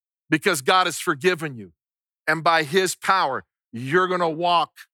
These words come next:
in a new way. And so you grieve. You grieve your past.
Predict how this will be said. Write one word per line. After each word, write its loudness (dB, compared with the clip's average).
in 2
a 2
new 2
way. 0
And -6
so 2
you 0
grieve. -2
You -10
grieve 0
your 2
past. 0